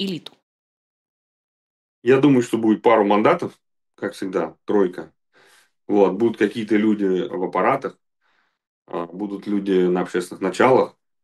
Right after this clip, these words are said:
Speaker 2: Кому-то будут поручать какое-нибудь военно-патриотическое воспитание в регионе в качестве помощника, там, депутата из комитета по обороне.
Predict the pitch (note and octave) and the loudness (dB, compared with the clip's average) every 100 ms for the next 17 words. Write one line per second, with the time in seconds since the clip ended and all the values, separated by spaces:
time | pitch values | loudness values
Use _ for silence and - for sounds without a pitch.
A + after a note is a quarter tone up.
0 | _ _ _ - C3 D#3 A#2 C3+ C3+ G#2 | _ _ _ 2 2 2 0 -2 0 0
1 | G2+ C3 C3 - - - G2+ - - G#2+ | 2 0 0 -4 -20 -20 -20 -10 -6 -2
2 | G#2+ A#2+ A#2+ G#2+ - G#2+ B2 A#2+ - G#2 | 0 2 0 -6 -4 -4 -4 -14 -12 -12
3 | G2+ G#2+ A#2+ A2+ G2+ G2+ G#2 B2 C#3 A2 | -12 0 0 2 0 0 4 4 4 0
4 | F2+ _ _ _ _ _ G#2+ A#2 A#2 - | -2 _ _ _ _ _ -4 -2 -2 -6
5 | G#2 G2+ A#2+ A#2+ F#2+ F#2+ F2+ F2+ E2+ E2 | -2 0 0 -4 -8 -6 -6 -6 -8 -10
6 | - F#2 F#2+ G#2+ B2 D3 G#2 G2 G#2 G2+ | -10 -6 -2 2 2 4 2 0 -2 2
7 | G#2+ - G2 F#2+ F#2 D#2+ | 0 0 0 2 0 0